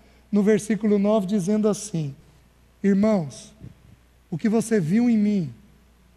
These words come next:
o que você ouviu de mim, o que você aprendeu de mim, andai nisso.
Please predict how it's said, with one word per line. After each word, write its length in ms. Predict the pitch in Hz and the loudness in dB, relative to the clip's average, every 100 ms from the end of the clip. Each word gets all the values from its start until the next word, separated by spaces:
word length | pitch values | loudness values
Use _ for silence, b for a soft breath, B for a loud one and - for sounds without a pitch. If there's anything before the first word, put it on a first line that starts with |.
| - | -10
o 80 | 165 | -4
que 140 | 220 | -2
você 320 | 190 202 - | 0 -2 0
ouviu 380 | 214 156 190 240 | 0 2 2 2
de 120 | 208 | 2
mim, 380 | 208 208 196 143 - - - _ _ - | 0 0 0 -4 -14 -20 -20 _ _ -6
o 80 | |
que 100 | 165 | -2
você 300 | 190 214 - | 0 0 0
aprendeu 560 | 214 - 220 208 226 254 | -2 0 0 2 4 4
de 120 | 202 | 2
mim, 340 | 214 220 190 131 - - - - _ _ _ _ _ _ _ _ _ - | 2 2 0 -4 -16 -20 -20 -20 _ _ _ _ _ _ _ _ _ -2
andai 420 | 202 185 208 208 | 2 4 2 2
nisso. 500 | 180 185 - - | 2 0 -4 -12